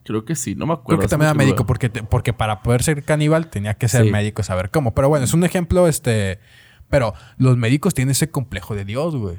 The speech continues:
Speaker 1: Sí, o sea, entonces la, la sublimación te ayuda a tener estos comportamientos y utilizarlos de una manera que sea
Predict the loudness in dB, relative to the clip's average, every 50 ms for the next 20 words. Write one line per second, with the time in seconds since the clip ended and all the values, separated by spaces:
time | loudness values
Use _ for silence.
0 | -10 -6 -2 0 2 2 2 0 2 0 0 0 0 0 0 0 0 0 0 0
1 | -2 -2 -2 0 0 0 0 0 0 -2 0 0 0 2 2 2 2 2 2 2
2 | 2 0 0 0 0 0 2 2 2 2 2 2 0 -2 -2 -4 -4 -4 -2 -2
3 | 0 0 0 -2 -2 -4 -2 -2 -2 0 0 -2 -2 -2 0 0 0 0 0 -2
4 | -2 -2 -2 0 0 0 0 0 0 0 0 2 2 2 2 2 2 2 2 0
5 | 0 -2 -4 -4 -2 -2 -2 -2 -4